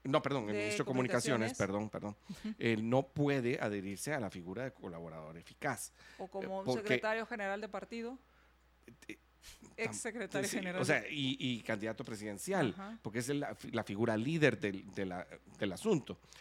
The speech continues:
Speaker 1: Insisto, insisto, y esto es, eh, pues, una, eh,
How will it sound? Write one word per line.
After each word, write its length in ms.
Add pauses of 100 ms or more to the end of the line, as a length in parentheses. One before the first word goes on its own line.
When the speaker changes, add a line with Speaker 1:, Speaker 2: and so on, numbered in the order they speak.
(280)
Speaker 1:
Insisto, 680 (160)
insisto, 540
y 180
esto 220
es, 180 (180)
eh, 400
pues, 320
una, 440 (480)
eh, 80